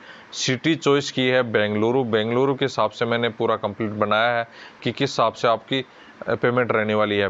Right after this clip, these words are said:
Basic आपकी कहीं भी जाएंगे आपकी उन्नीस हज़ार नौ सौ आपकी basic रहेगी। तो आप कहीं भी चले जाइए, आप कहीं भी job करेंगे, कोई भी city में उन्नीस हज़ार नौ सौ आपकी change नहीं होने वाली है। First, first बार जब ज्वाइन करते ही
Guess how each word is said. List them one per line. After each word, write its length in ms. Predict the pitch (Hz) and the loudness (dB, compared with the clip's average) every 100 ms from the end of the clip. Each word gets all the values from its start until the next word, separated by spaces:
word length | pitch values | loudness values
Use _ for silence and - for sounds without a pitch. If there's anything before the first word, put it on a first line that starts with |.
| 92 | 0
Basic 420 | 117 123 - 156 | -2 -2 -2 0
आपकी 400 | 135 131 - 139 | 0 0 -2 -2
कहीं 320 | 135 131 123 131 | -2 -4 -2 0
भी 120 | 135 | 0
जाएंगे 460 | 123 120 120 123 - | 0 0 0 -4 -2
आपकी 440 | 107 - 127 120 113 | -4 -4 -4 -6 -4
उन्नीस 280 | 117 110 123 | -2 0 0
हज़ार 320 | 110 104 117 117 - - - | 2 2 2 -2 -14 -20 -6
नौ 160 | 113 117 | -2 -2
सौ 200 | - 127 | 0 2
आपकी 240 | 117 - | 2 0
basic 380 | 107 104 - 131 | -2 -2 -2 -2
रहेगी। 440 | 120 117 117 127 - - - - | 0 0 0 -2 -4 -12 -20 0
तो 60 | 120 | 2
आप 220 | 120 - | 4 2
कहीं 260 | 120 127 | -4 -2
भी 120 | 143 139 | 0 0
चले 280 | 139 123 | 2 2
जाइए, 400 | 123 123 123 127 127 - - | 2 0 2 -2 -4 -12 -2
आप 220 | 107 113 - | -2 -2 -4
कहीं 240 | 117 123 | -2 -2
भी 100 | 131 | 0
job 260 | 117 123 110 | 0 0 0
करेंगे, 380 | 117 117 120 117 | 0 0 0 -2
कोई 280 | - 120 | 0 0
भी 120 | 127 127 | 2 -2
city 320 | - 117 123 | -2 -2 -2
में 200 | 120 120 - - - | -2 -4 -6 -20 -6
उन्नीस 300 | 110 123 127 | -2 0 0
हज़ार 280 | 107 107 113 | 2 2 2
नौ 180 | 113 110 | 0 -2
सौ 200 | - 120 | 0 0
आपकी 280 | 110 - 117 | 0 0 -4
change 420 | - 104 101 104 | -2 -2 -2 -2
नहीं 220 | 98 98 | -2 0
होने 260 | 107 107 107 | 0 0 0
वाली 240 | 107 104 | 0 0
है। 180 | 107 113 - - - | -2 -4 -10 -20 -4
First, 320 | 131 131 - - - - - - - | -2 -2 -4 -10 -10 -12 -18 -20 -6
first 320 | - 135 139 | 0 0 0
बार 220 | 123 123 113 | 2 2 2
जब 220 | 113 104 | -2 0
ज्वाइन 280 | 110 120 120 | 0 0 0
करते 280 | 117 107 120 | -2 -2 -2
ही 160 | 123 | -2